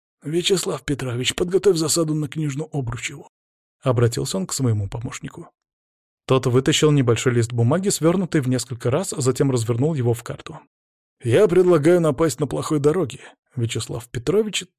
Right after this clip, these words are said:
ткнул карандашом в точку. «Метров за двести есть отличное место, и до выезда на основную трассу далеко». «Готовьте только побыстрее», — распорядился Зацепин. «По исполнению обязательно отчитайтесь».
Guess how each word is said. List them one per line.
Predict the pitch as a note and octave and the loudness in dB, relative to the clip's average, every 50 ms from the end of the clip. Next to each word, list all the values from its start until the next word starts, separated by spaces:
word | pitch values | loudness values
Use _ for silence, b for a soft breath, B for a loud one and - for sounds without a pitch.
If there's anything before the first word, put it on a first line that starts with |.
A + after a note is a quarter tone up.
| _ _ | _ _
ткнул | - - F#3+ A3 A#3+ A#3 F3 | -10 -2 0 2 2 2 2
карандашом | - F3 E3 D#3+ D3+ D3+ D3 - - E3 D#3 | 2 2 2 2 4 2 2 2 2 -2 -2
в | - - | -4 -4
точку. | - C#3 A2+ - - - - - - _ _ _ _ _ _ _ _ _ _ _ _ _ _ _ _ _ | -4 -4 -2 -2 -6 -12 -14 -20 -20 _ _ _ _ _ _ _ _ _ _ _ _ _ _ _ _ _
«Метров | A#2+ A#2 C3 E3 E3 F3 F3+ D#3+ | 0 2 2 2 4 2 0 2
за | D3+ D#3 E3+ | 0 -2 -2
двести | D#3+ E3+ G3+ F#3 - - B2 | -2 -2 -2 -4 -2 -2 -4
есть | A2+ G#2+ A#2 B2+ A#2 - | -2 -2 -2 -4 -4 -6
отличное | G2 - - F3 E3 - - F#3 F#3 F3+ | -8 -6 -6 -6 -6 -6 -6 -6 -6 -4
место, | F3 D#3+ C3+ G#2+ - - C#3 | -2 -2 -4 -4 -4 -8 -10
и | - - C#3+ | -4 -4 0
до | A#2 B2+ A#2+ | 2 2 2
выезда | A2 C#3+ F3 F#3 F3 E3+ E3 F3+ | 2 0 -2 -2 -2 0 0 0
на | E3 D#3+ | 0 0
основную | C#3 A#2 - C#3 B2+ B2+ C3 B2 A#2 | -2 -2 -2 -2 0 0 0 0 -2
трассу | - - A#2 A2+ - - - | -4 -6 -6 -6 -6 -6 -6
далеко». | B2+ A#2 A2+ B2 C3+ B2 - - - - - - _ _ _ _ _ _ _ _ _ _ _ _ - | -6 -6 -6 -6 -8 -10 -12 -14 -14 -14 -18 -20 _ _ _ _ _ _ _ _ _ _ _ _ -6
«Готовьте | E3+ D#3+ D#3+ D3 - F3 C#3+ - - D3 | -4 -4 -4 -2 -4 -4 -4 -4 -6 -6
только | B2+ - E3 D#3 D3 - D#3 | -4 -4 -4 -4 -2 -4 -4
побыстрее», — | C3+ D#3+ D#3 D#3 C#3+ - - D#3 C#3 C#3+ - - - - _ _ | -4 -4 -4 -2 -4 -4 -4 -6 -8 -6 -8 -10 -12 -14 _ _
распорядился | - B2+ A#2+ A#2 - B2 A2+ A2+ G#2+ A2 A2 G#2+ - B2+ | -4 -2 -2 -2 -2 -2 -2 -2 -2 -2 -4 -4 -2 -4
Зацепин. | A2+ G#2+ A2 G2+ - C3 C3 - - D3 - - _ _ _ _ _ _ _ _ _ _ _ _ _ _ _ _ _ | -2 -2 -2 -4 -4 -10 -10 -10 -12 -14 -14 -16 _ _ _ _ _ _ _ _ _ _ _ _ _ _ _ _ _
«По | - E3+ F3+ | -2 0 2
исполнению | F3 - - - E3+ E3+ F#3+ G3 G3 F#3+ F#3+ F#3+ F#3 | 0 0 2 2 2 2 2 2 2 2 0 0 0
обязательно | - E3+ E3 D#3+ F3+ F3 E3 E3 D#3 - D3+ D3+ D3+ D3+ | -2 -2 0 2 2 2 2 2 -2 -2 -2 -4 -4 -4
отчитайтесь». | D#3 - D#3 A2+ - - C3+ C3+ B2 A2 G#2 - - - - - - - | -4 -6 -6 -4 -4 -6 -4 -4 -4 -4 -4 -6 -8 -10 -8 -8 -10 -12